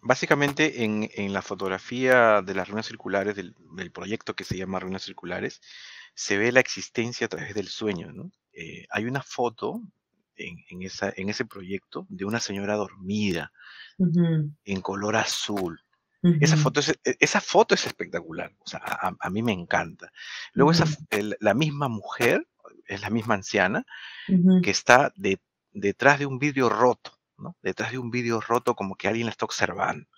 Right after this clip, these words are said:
Speaker 2: Ujú.
Speaker 1: Eh, los recuerdos van a durar hasta que la voluntad de alguien lo decida. Entonces, yo transformo esa misma palabra que tú dijiste la vez pasada. Los recuerdos van a durar hasta que la voluntad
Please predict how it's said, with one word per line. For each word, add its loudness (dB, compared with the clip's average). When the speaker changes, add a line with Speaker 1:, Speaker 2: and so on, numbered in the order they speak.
Speaker 2:
Ujú. 2
Speaker 1:
Eh, -4
los 6
recuerdos 10
van 12
a 12
durar 8
hasta 8
que -4
la 6
voluntad 6
de 10
alguien 6
lo 2
decida. 0
Entonces, -8
yo 4
transformo 2
esa 0
misma 0
palabra 6
que -14
tú -10
dijiste -8
la -14
vez -14
pasada. -2
Los 4
recuerdos 4
van 4
a 10
durar 6
hasta 10
que -2
la 6
voluntad 10